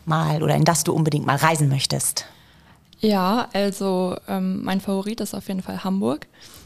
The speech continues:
Speaker 2: Ich war schon öfters da und bin jetzt bald auch auf, äh, Stufenfahrt dort. Aber ich habe mir auf jeden Fall, als ich, äh, jünger war, zum Ziel gesetzt, äh, dass ich dort später studieren möchte. Und deswegen würde ich sagen, äh, so lange, bis es halt soweit ist,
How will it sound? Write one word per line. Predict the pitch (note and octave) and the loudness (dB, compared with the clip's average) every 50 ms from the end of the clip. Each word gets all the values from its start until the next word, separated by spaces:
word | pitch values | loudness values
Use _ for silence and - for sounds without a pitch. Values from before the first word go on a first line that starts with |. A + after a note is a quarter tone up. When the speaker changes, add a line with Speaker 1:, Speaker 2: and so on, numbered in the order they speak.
| - - | -10 -4
Speaker 2:
Ich | - G3 - - - - - | -4 -2 -2 -2 -6 -6 -4
war | - - G#3+ | -2 0 0
schon | - - G3 | 0 0 -2
öfters | G3 F#3+ - G3 F#3 - | -4 -4 -4 -6 -6 -4
da | - F#3+ F#3+ G3+ | -4 -2 -2 -2
und | G3 - F#3+ G3 | -2 -2 -4 -4
bin | - G3+ G3 | -2 -2 -2
jetzt | G3 - - | -2 -4 -6
bald | - - - - | -8 -6 -6 -4
auch | - F#3+ F#3 F#3 - | -4 -4 -4 -4 -4
auf, | - G3 F#3 F#3+ F#3+ - - | -4 -4 -4 -4 -4 -8 -6
äh, | - G3 F#3 F#3+ | -4 -4 -2 -2
Stufenfahrt | - - A#3+ A#3+ A#3+ G#3 G3+ - F#3 F#3 - | -2 -2 -2 0 0 -2 -2 -2 -6 -6 -2
dort. | G3+ G#3 G#3+ A#3+ - - - - - - - - - - - - - - | 0 0 0 0 -2 -6 -18 -20 -20 -20 -20 -20 -20 -20 -20 -20 -6 0
Aber | - G#3 G3 G3+ | 2 4 4 4
ich | F#3 G3+ - | 2 2 0
habe | G#3+ - | -2 -2
mir | G3 F#3+ | -2 -2
auf | G3 - | -2 -2
jeden | - G3 F#3+ | -4 -4 -4
Fall, | - - F#3 F3+ F3+ - | -2 -2 -2 -2 -2 -2
als | - - F3+ F3+ - - | -4 -4 -6 -6 -6 -8
ich, | F#3+ - - - - | -8 -8 -8 -8 -6
äh, | - G3 F#3 | -4 -4 -2
jünger | F3+ F3+ G3+ A3 A3+ G#3+ | -2 -2 0 0 0 0
war, | F#3 F#3 F#3 | 0 -2 -4
zum | - - F#3 F#3 | -4 -4 -6 -4
Ziel | - - G#3+ | -2 0 0
gesetzt, | G#3 G3 F3+ F#3 F#3 F#3+ - - - - | 0 0 0 0 -2 -2 -4 -10 -10 -6
äh, | - - F#3+ F#3+ | -4 -2 -2 -2
dass | F#3 G3 F#3+ - | -2 -4 -6 -6
ich | - - - | -8 -10 -6
dort | - F#3+ F#3 | -6 -6 -6
später | - - G3+ - G3 | -6 -8 -8 -6 -6
studieren | F#3 - F#3 E3+ G3+ G#3 G#3 G3 | -6 -4 -4 0 0 2 2 2
möchte. | F3+ F3 - - - G3 A#3 - - - - - - - - | 0 -2 -4 -4 -4 -4 -4 -6 -10 -20 -20 -20 -20 -12 -6
Und | - G3 F#3+ | -4 -4 -4
deswegen | G3+ - - G3+ G3 G3 | -2 0 0 0 0 0
würde | G3 F#3+ G3 | -2 -2 -2
ich | G3 - | -4 -4
sagen, | - F#3+ F#3 F#3+ G3 G3 F#3+ F#3+ | -2 -2 0 0 -2 -2 -2 -2
äh, | - - - F#3 F3+ F3+ F3+ | -2 -2 -2 -2 -2 -2 -2
so | F#3 - G#3 | -2 0 0
lange, | G#3+ G#3 G#3 G3+ G3 | 2 2 2 0 -2
bis | F#3 F#3+ F#3 - | -2 -4 -8 -8
es | - - - | -10 -8 -6
halt | F#3+ F3 F3 - | -4 -4 -4 -4
soweit | F#3 F3+ E3+ E3+ - | -2 -2 -2 -2 -2
ist, | - G#3+ G#3+ - - | -4 -4 -6 -6 -14